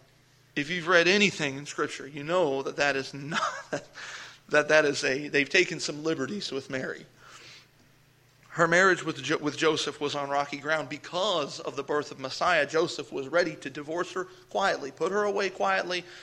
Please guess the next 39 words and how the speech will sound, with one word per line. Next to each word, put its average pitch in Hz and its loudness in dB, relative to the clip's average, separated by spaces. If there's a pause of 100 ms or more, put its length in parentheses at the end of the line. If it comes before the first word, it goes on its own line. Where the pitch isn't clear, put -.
(180)
because 156 -4
he 156 -8
didn't 175 -2
want 175 -4
to 151 -6
shame 180 -4
her. 135 -16 (380)
He, 156 -8
he 165 -6
loved 196 0
her. 156 -2
He 156 -8
didn't 160 -2
want 165 -6
to 160 -8
shame 143 -4
her, 139 -4
and 135 -4
he 156 -8
knew 165 -2
that 143 -8
the, 160 -8 (140)
you 156 -16
know, 135 -6
the 143 -10
penalty 185 -4
for 143 -2
adultery 160 -2
was 143 -12 (720)
being 147 -4
stoned 180 -4
to 135 -8
death, - -12 (480)
and 143 -4
he 196 0
wasn't 185 0
ready 143 2
to, 135 -6
uh, 135 -6